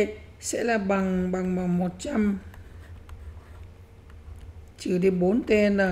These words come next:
Đúng không nào? Mà bốn T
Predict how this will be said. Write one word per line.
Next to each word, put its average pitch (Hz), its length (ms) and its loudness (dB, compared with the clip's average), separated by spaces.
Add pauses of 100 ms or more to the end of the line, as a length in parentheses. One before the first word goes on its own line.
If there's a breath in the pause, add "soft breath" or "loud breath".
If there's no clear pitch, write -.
(2500)
Đúng 190 140 -2
không 214 100 2
nào? 202 120 2 (420 loud breath)
Mà 202 120 -4
bốn 190 300 6
T - 20 -2